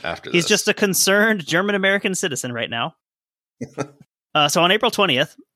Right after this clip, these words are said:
Speaker 2: a meeting had been held to discuss possible courses of action to deal with public outcry over increased U-boat attacks. So again, something to keep in mind for this story is that in Lusitania wasn't something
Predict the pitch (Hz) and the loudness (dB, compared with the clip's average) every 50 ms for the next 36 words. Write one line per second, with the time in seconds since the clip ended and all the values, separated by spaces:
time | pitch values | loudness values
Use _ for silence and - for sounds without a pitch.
0 | _ _ _ _ _ - 123 123 123 127 147 170 202 208 185 170 127 147 143 156 | _ _ _ _ _ -2 0 0 2 2 2 2 2 0 -2 -2 -2 -2 0 2
1 | 160 156 160 - - 123 120 - - 139 131 - - - 139 151 - 226 214 - | 2 0 0 -2 -6 -4 -4 0 0 0 0 0 0 0 0 0 0 -2 -4 -2
2 | - - - - - 151 143 123 - - 117 120 - - 139 127 131 - - 120 | 0 -2 0 0 0 -2 -2 0 2 0 0 0 0 -2 -2 -2 -2 -4 -6 -4
3 | - 131 131 131 135 131 _ - 135 139 160 175 - - 123 117 123 - - 127 | -2 0 0 0 0 -2 _ -2 -2 0 0 -4 -2 -2 -4 -4 -2 0 0 0
4 | 123 - 123 135 123 123 104 120 123 - - 123 127 127 - - _ _ 123 113 | 2 2 0 -2 -2 -2 -6 -6 -8 -8 -6 -8 -6 -6 -8 -12 _ _ -8 -8
5 | 120 110 110 110 110 110 - - - - - - - - - _ - - - - | -6 -4 -4 -4 -6 -4 -8 -10 -10 -6 -8 -6 -6 -6 -10 _ -6 -6 -6 -8
6 | _ - - _ - 202 196 196 190 202 185 170 - 190 170 180 170 151 147 - | _ -20 -8 _ 0 2 2 2 2 2 0 0 -2 -4 -2 -2 -4 -4 -2 -2
7 | 156 143 - 139 127 139 139 135 127 135 139 - - - - - 165 147 143 127 | -2 -2 -2 -2 0 0 0 0 0 -4 -2 0 0 0 2 2 2 2 2 2
8 | 135 127 143 143 - - 135 135 131 156 151 - 151 - - 143 139 139 127 120 | 2 0 0 0 0 -2 -2 -2 0 0 0 -2 -2 0 0 0 2 2 0 2
9 | 117 143 143 139 143 - - 151 131 120 131 127 | 2 2 0 0 -2 -2 -2 -4 -2 -4 -6 -8